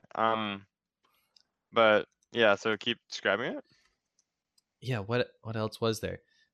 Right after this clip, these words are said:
Speaker 2: But, like, the whole thing is told backwards. So even in conversations, the lines are going, like, from end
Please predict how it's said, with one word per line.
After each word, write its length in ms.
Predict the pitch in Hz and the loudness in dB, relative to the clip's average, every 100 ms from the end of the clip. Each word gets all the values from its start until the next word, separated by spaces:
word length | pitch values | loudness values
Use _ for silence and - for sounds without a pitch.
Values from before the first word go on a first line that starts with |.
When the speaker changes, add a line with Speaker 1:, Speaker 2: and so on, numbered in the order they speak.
| _ _ _ - | _ _ _ -8
Speaker 2:
But, 100 | 127 | -2
like, 220 | 117 110 - | 0 -2 -4
the 120 | 110 | -6
whole 220 | 104 147 | 2 2
thing 540 | 143 123 113 104 92 - _ _ _ - | 4 4 4 2 -6 -12 _ _ _ -8
is 180 | 113 - | -6 -2
told 200 | 113 104 | -2 2
backwards. 420 | 104 101 104 - | 2 2 -2 0
So 80 | 123 | 0
even 180 | 120 | 2
in 120 | 131 110 | 0 -2
conversations, 1120 | - 120 110 104 - 110 107 113 95 90 - | 0 0 2 0 4 4 4 0 -2 -4 -4
the 120 | 110 | -2
lines 600 | 101 104 104 101 90 90 - _ | 2 4 4 2 -4 -10 -14 _
are 140 | - 107 | -4 0
going, 380 | 113 107 98 | 4 4 4
like, 240 | 95 92 - | 0 -4 -4
from 260 | 110 101 - | -4 -2 -2
end 340 | 104 104 98 | 0 0 0